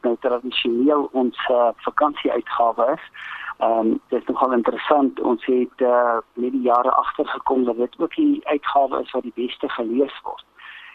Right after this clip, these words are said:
En, eh, ons reken dit het maar te doen met dat die veeboere bietjie tyd het in Desember.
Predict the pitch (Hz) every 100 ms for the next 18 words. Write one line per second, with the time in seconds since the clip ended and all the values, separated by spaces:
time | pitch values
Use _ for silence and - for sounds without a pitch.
0 | - 127 120 120 120 113 - - 117 110
1 | 117 147 151 123 120 143 135 135 127 -
2 | 117 135 143 131 123 123 - 127 113 117
3 | - 147 131 131 123 117 - 123 170 160
4 | 131 - 107 107 - 123 113 139